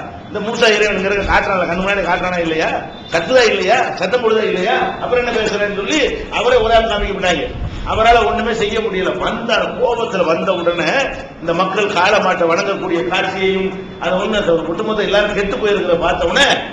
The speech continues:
கையில வச்சிருந்தாருல இறை வேதம், அது நீங்க குரானை கையில வச்சிருந்து எவ்வளவு கோவம் வந்தாலும் கீழே எறிவீங்களா?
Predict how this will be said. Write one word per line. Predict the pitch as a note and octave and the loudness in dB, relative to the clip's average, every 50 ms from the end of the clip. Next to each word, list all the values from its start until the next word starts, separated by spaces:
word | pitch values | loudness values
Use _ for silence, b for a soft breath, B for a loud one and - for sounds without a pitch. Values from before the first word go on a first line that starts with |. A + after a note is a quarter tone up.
| - - - - - | -14 -14 -16 -10 -4
கையில | - F#3+ A3 B3 A#3+ | 0 2 4 4 4
வச்சிருந்தாருல | A3+ G#3+ - G3+ G3+ - G#3 G#3 G#3 G#3 G#3 F#3 D3+ - - - - - - | 2 2 0 0 0 2 2 2 4 4 2 2 0 -2 -4 -8 -10 -12 -4
இறை | D#3+ G#3 G#3 G3+ | -2 0 0 2
வேதம், | F#3 F#3 F#3+ G#3 G#3+ G3 E3+ - - - - - - - - - - - - - - - - - - | 2 4 2 2 4 2 0 -2 -4 -8 -12 -14 -16 -16 -18 -18 -18 -18 -20 -20 -20 -20 -20 -14 -6
அது | D3+ F#3 G#3 G#3 G3 G3+ | -2 -2 0 0 0 0
நீங்க | G3+ G3+ G3+ - | 0 0 0 0
குரானை | - F#3 A3 A3+ A#3 A3+ G3+ | 0 0 2 2 2 2 0
கையில | F#3+ G3+ G3 G3 | 0 0 2 2
வச்சிருந்து | F#3 E3 - F3+ F#3 F#3 E3+ | 0 0 0 -2 -2 0 0
எவ்வளவு | F3 F#3+ G#3+ G#3+ G#3 | 0 2 2 0 0
கோவம் | - F#3+ G3 | 2 2 0
வந்தாலும் | F#3+ G3 G3 F#3 | 2 2 0 -2
கீழே | - F#3 F#3 E3+ E3 E3+ | -2 -2 -2 -2 -2 0
எறிவீங்களா? | F3 F3 F3 F3 E3+ D#3+ D3+ - - | 0 0 0 0 0 0 -2 -2 -4